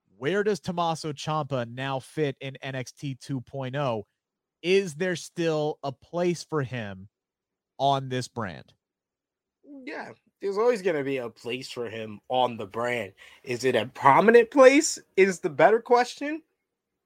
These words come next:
Speaker 2: I don't know. I don't know what to tell you because b-, going by the women's equivalent to Tommaso Ciampa, Io Shirai,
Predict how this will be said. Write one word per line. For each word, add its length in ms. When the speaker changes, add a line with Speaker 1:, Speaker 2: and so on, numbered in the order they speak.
Speaker 2:
I 120
don't 140
know. 360
I 140
don't 160
know 100
what 140
to 80
tell 240
you 240
because 400
b-, 200
going 420
by 480
the 100
women's 480
equivalent 840
to 180
Tommaso 560
Ciampa, 840
Io 240
Shirai, 720